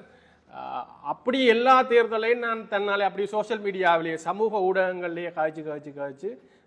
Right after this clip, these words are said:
தன்னால வாக்குகளை வென்று கொண்டு போகலாம். அதுக்கு அதை விட்டு, அதுக்கு அதை, அது இந்த தேர்தலுக்கான முக்கியமான பணிகள் கூட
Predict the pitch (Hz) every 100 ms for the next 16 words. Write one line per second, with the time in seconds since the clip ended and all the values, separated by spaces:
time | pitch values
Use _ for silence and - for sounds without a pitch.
0 | - 147 151 151 156 147 147 151 143 135
1 | 143 147 151 139 127 127 139 180 160 160
2 | 156 143 151 180 170 156 151 - 139 139
3 | 135 135 135 147 139 139 156 143 123 120
4 | 123 151 185 202 208 196 190 175 143 165
5 | - 294 277 254 220 196 185 185 147 135
6 | 135 214